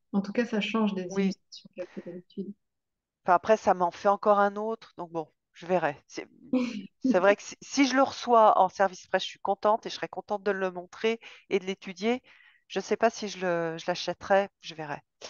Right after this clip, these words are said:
Speaker 1: Mais tous les
Speaker 2: Euh,
Speaker 1: jeux qu'on voit là, c'est des jeux qu'on a présentés le mois dernier.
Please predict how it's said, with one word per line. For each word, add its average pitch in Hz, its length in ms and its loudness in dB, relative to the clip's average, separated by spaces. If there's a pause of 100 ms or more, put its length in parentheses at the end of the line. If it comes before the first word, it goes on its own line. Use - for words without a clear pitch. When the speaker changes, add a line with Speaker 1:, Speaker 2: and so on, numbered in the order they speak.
(520)
Speaker 1:
Mais 208 320 6
tous 311 160 0
les 294 200 8
Speaker 2:
Euh, 247 40 6
Speaker 1:
jeux 277 160 6
qu'on 254 200 6
voit 240 140 4
là, 294 220 4
c'est 240 100 2
des 226 160 4
jeux 277 120 -2
qu'on 233 180 0
a 196 100 0
présentés 269 680 2
le 247 140 4
mois 220 400 4
dernier. 233 720 -2